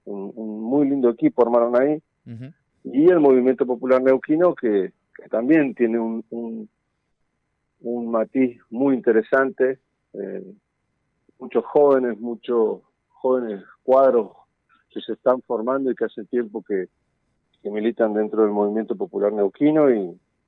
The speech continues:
Speaker 1: y con ganas de trabajar, ¿no?
Speaker 2: Bien, bien. Clarísimo, Sergio. Bueno, te agradecemos mucho este primer contacto con Tercer Puente y esperamos volver a charlar con vos cerquita de las elecciones. Un saludo desde Neuquén.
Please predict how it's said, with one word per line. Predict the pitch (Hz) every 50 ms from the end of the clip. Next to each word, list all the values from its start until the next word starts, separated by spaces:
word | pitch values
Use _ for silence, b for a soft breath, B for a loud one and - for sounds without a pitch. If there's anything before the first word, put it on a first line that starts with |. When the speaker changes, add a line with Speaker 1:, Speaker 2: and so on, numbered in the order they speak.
| _ _ _ _ _ _ _
Speaker 1:
y | - 101
con | - 113 110 107
ganas | 117 127 127 117
de | 113 101
trabajar, | - - 101 101 107 - - 139 92
¿no? | 90 98 110 - _ _ _ _ _ _ _ _ _
Speaker 2:
Bien, | - 107 107 113 113 113 101 92 98 104 107
bien. | 117 120 113 104 101 b b b b b b b b
Clarísimo, | _ 143 143 160 175 160 - 160 151 143 143 139 139 135 135 135 135 135 131 131 131 135
Sergio. | - - 185 180 165 - - 196 185 185 175 b b b b b
Bueno, | - 180 160 151 147 143 139 - _
te | 151
agradecemos | 147 143 147 147 147 185 185 175 170
mucho | 175 175 156 - 151 139 135 127 -
este | 131 135 - - 135 131
primer | 123 - 135 131 139 139 135
contacto | - 131 131 - 139 131 - - 131
con | - 123 117 120 120 117
Tercer | - 117 113 107 123 127 117 -
Puente | - 131 127 127 - 135 131 127 127 b b b b b
y | - 117 110 107 101 107
esperamos | 110 - - 113 113 113 113 113 107
volver | 107 101 104 107 107
a | 101
charlar | - 117 101 101 101 101
con | - 98 98
vos | 98 104 104 -
cerquita | 104 101 95 104 - 104
de | 98 92
las | 87 - -
elecciones. | 92 87 - - 101 87 82 80 85 -
Un | 104 98
saludo | - 98 104 107 104 101
desde | 95 95 104 95 95 95 95 95
Neuquén. | 101 98 92 - 104 92 92 90